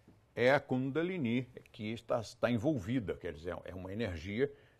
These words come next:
que se manifesta desta forma. Isto explica muita coisa. Por que que o ocidental,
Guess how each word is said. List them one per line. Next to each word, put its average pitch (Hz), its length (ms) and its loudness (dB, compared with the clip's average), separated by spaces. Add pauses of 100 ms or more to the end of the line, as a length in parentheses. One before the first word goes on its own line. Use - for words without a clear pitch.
(200)
que 110 360 -2 (720)
se - 220 -2
manifesta 139 720 4
desta 107 400 0
forma. 67 580 -8 (1900)
Isto 156 540 -2 (600)
explica - 460 -4
muita 120 280 -6
coisa. - 360 -12 (220)
Por 185 180 -6
que 165 160 0
que - 120 -8
o 143 80 0
ocidental, 113 840 -2